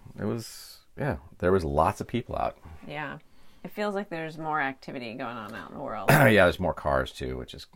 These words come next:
Speaker 1: kinda sucks.
Speaker 2: And more construction.
Speaker 1: I'm okay with the construction.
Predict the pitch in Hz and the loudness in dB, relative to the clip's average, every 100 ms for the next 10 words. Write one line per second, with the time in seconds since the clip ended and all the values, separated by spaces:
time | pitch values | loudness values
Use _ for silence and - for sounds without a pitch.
0 | - - - - - 57 - - - - | -20 -14 -14 -12 -10 -10 -12 -18 -18 -14
1 | 143 - - 151 - 139 - - - - | -12 -12 -12 -14 -14 -14 -14 -14 -14 -14
2 | 156 _ _ _ _ _ _ - 147 139 | -18 _ _ _ _ _ _ -8 -2 0
3 | 82 67 - - - - - | -2 -6 -10 -14 -12 -14 -18